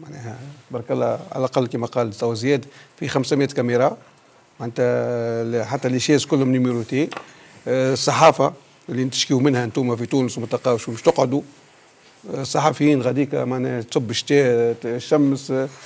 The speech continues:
معناها قاعدين مرتاحين معناتها بقا-، بقا-، محميين. معناها تنظيم على مستوى عالمي. هذايا زي-، آه، للأسف ما زلنا ما وصلنالوش.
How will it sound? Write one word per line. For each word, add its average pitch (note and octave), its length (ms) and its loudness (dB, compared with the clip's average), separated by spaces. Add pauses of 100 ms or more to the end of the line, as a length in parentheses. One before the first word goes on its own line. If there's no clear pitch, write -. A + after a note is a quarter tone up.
(240)
معناها C#3 240 6
قاعدين C#3 520 8
مرتاحين C3+ 580 2
معناتها C3 440 2
بقا-، - 300 -6 (460)
بقا-، C#3 200 4
محميين. C#3 520 0 (500)
معناها G3 200 6
تنظيم G3 400 4
على F3+ 140 6
مستوى D#3+ 580 6
عالمي. B2+ 440 4
هذايا G3 340 8
زي-، E3 240 -2
آه، F3 200 2
للأسف F3 540 2
ما D#3 80 0
زلنا E3 200 0
ما C#3 100 0
وصلنالوش. C3+ 600 -2